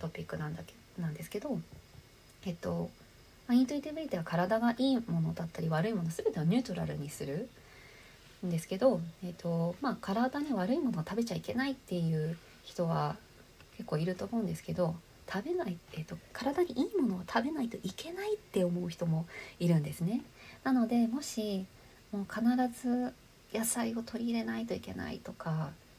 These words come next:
あの、毎食、うん、なんだろう、まあ、体にいいもの、野菜だったり、そういうものを食べないといけないって思っている方がいれば、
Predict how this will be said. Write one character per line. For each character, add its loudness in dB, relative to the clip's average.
あ -2
の、 0
毎 -2
食、 0
う 0
ん、 -2
な -2
ん 2
だ -4
ろ -8
う、 -6
ま -4
あ、 -8
体 0
に 0
い 0
い 2
も 0
の、 -6
野 -2
菜 -2
だ -4
っ -14
た -6
り、 -6
そ -4
う 2
い 0
う 0
も -2
の -2
を 0
食 -4
べ 0
な -2
い -2
と -8
い -8
け -4
な -2
い 4
っ 4
て -2
思 2
っ -6
て -2
い -2
る -2
方 -4
が -2
い -2
れ 4
ば、 0